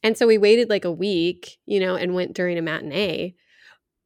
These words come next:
and the theater was half empty, but there was a row of women in front of us, like, middle-aged moms who were very irritated by our laughing and, like, literally were, like, turning around to shush us and stuff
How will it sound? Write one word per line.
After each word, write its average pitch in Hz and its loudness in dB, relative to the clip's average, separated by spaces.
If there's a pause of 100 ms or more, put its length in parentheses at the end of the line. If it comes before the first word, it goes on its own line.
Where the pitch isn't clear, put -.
(120)
and 208 2
the 185 -2
theater 208 0
was 185 -6
half 170 -6
empty, 180 -4
but 180 -6
there 190 -2
was 180 -6
a 180 -4
row 190 -2
of 170 -10
women 185 -4
in 170 -6
front - -8
of 160 -10
us, 170 -6
like, 180 -8
middle-aged 180 -6
moms 180 -4
who 180 -4
were 180 -4
very 175 -6
irritated - -8
by 170 -8
our 175 -8
laughing 214 -4
and, 185 -6
like, - -10
literally - -8
were, 180 -10
like, - -12
turning 175 -10
around 170 -12
to - -12
shush - -10
us 208 -6
and 240 -8
stuff 262 -6